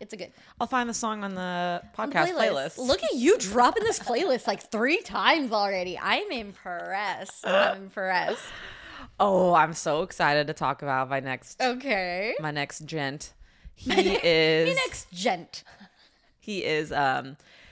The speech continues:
Speaker 2: more people need to be talking about him.
Speaker 1: Okay.
Speaker 2: And this is Sherwin.
Speaker 1: Okay.
Speaker 2: With his E P Maker's Design.
Speaker 1: Ooh.
Speaker 2: All caps.
Speaker 1: Need to add this one?
Speaker 2: Um, it's such a good E P.
Speaker 1: Is it? Okay.
Speaker 2: Yes, it is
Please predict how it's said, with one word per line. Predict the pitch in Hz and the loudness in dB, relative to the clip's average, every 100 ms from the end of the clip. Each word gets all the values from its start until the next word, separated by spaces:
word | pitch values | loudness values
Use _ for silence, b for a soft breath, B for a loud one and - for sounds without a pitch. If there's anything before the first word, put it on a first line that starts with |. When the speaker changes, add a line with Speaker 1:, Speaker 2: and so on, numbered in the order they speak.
| B B B _ _ - | B B B _ _ -8
Speaker 2:
more | 185 269 | 0 2
people | 330 254 202 | 2 -2 -6
need | 175 147 | -8 -10
to | |
be | 139 | -12
talking | 147 123 123 | -10 -10 -12
about | 117 117 151 | -8 -6 -6
him. | 117 | -6
Speaker 1:
Okay. | 226 226 208 b b - | -2 0 -2 b b -4
Speaker 2:
And | 165 160 156 151 143 | -2 0 -2 -4 -4
this | 147 175 - | 0 0 0
is | - 165 170 165 - | -2 -2 -2 -8 -16
Sherwin. | - - 165 135 127 123 135 240 262 | -12 -2 0 2 0 -2 -2 -6 -6
Speaker 1:
Okay. | 214 208 196 | -4 -2 -2
Speaker 2:
With | 170 175 | -2 0
his | 185 170 | 0 -2
E | - 165 | -6 -10
P | - 170 | -8 -10
Maker's | 156 139 143 143 | -4 -4 -2 -6
Design. | - 143 131 110 104 113 147 175 | -6 -6 -2 -2 -4 -8 -14 -14
Speaker 1:
Ooh. | 262 440 - | -12 -12 -8
Speaker 2:
All | 135 | -8
caps. | 139 - - - - | -6 -8 -10 -16 -14
Speaker 1:
Need | 180 160 | -14 -14
to | 151 | -14
add | 135 160 185 | -12 -14 -14
this | - - - 494 587 | -16 -16 -16 -14 0
one? | 170 | 4
Speaker 2:
Um, | 165 156 151 151 - | 6 4 2 -4 -10
it's | - 190 | -4 -4
such | - 185 - | -2 -2 -4
a | 196 | -8
good | 196 | -10
E | 202 | -12
P. | 208 156 120 | -12 -10 -6
Speaker 1:
Is | 202 | -4
it? | 262 202 | -2 -2
Okay. | 165 196 160 - _ | -4 -6 -8 -12 _
Speaker 2:
Yes, | 170 135 92 165 - | 0 2 2 -2 -4
it | - 170 | -2 0
is | 170 165 | 0 -2